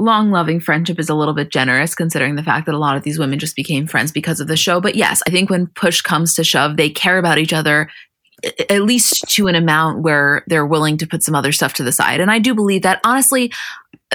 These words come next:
n-, for no other reason than because of, like, the shared, you know, w-, women supporting women thing. I think there's definitely something there. Also, they understand, you know,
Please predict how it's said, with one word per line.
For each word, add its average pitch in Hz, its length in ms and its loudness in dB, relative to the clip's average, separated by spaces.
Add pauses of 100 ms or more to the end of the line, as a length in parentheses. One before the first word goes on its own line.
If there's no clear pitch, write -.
n-, 202 220 2
for 226 180 0
no 220 240 4
other 214 200 2
reason 175 540 2
than 156 440 0 (160)
because 165 680 0
of, 151 340 0
like, 147 300 -2 (960)
the 170 140 -2
shared, 170 600 2
you 170 80 0
know, 160 400 0
w-, - 320 -8
women 185 340 0
supporting 175 440 0
women 180 260 2
thing. 120 120 0
I 123 60 0
think 160 180 0
there's 165 180 0
definitely 160 320 0
something 156 280 -2
there. 143 220 2
Also, 160 260 0
they 160 160 2
understand, 156 560 0
you 156 80 0
know, 147 200 0